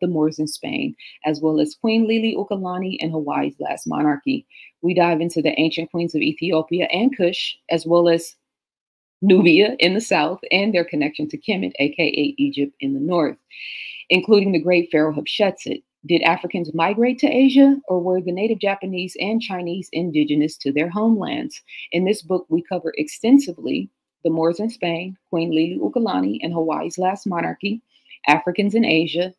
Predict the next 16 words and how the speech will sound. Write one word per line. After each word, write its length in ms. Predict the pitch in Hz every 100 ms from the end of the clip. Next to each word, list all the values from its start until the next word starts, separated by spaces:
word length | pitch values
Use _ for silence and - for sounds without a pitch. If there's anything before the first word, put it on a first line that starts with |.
| 151
the 100 | 165
Kandakis 540 | 165 156 151 170 170
of 100 | 151
Ethiopia 800 | 156 160 156 156 156 185 214 233 - _
and 280 | 175 208 262
Kush, 380 | 190 170 - - - _ _
Pharaoh 220 | - 233 233
Hatshepsut 600 | 240 - 208 202 196 165
of 100 | 156
the 140 | -
eighteenth 480 | 156 160 - 170 165
dynasty, 540 | 156 156 151 - 151 151
and 240 | 160 156 -
Kemet. 320 | 233 233 - _ - - _ -
This 280 | 262 277 220
book 340 | 254 240 233